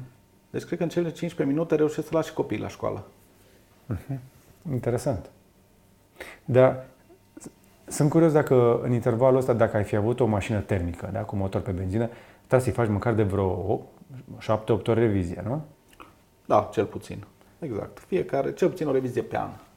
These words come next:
Speaker 1: aș putea zice.
Speaker 2: Ok. Ai schimbat până acum frânele?
Speaker 1: Nu, n-am
Speaker 2: Nu.
Speaker 1: schimbat frânele.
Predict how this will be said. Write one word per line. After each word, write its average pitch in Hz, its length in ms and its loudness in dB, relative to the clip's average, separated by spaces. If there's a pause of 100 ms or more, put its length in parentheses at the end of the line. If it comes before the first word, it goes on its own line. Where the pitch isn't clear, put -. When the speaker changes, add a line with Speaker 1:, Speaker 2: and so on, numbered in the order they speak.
Speaker 1:
aș 101 100 -12
putea - 240 -10
zice. 104 300 -10 (220)
Speaker 2:
Ok. 117 220 -4
Ai 113 460 -2
schimbat 135 240 0
până 135 120 0
acum 117 180 0
frânele? 120 480 -2 (800)
Speaker 1:
Nu, 180 360 0 (300)
n-am 98 240 0
Speaker 2:
Nu. 95 60 -2
Speaker 1:
schimbat 120 300 -2
frânele. 127 460 -6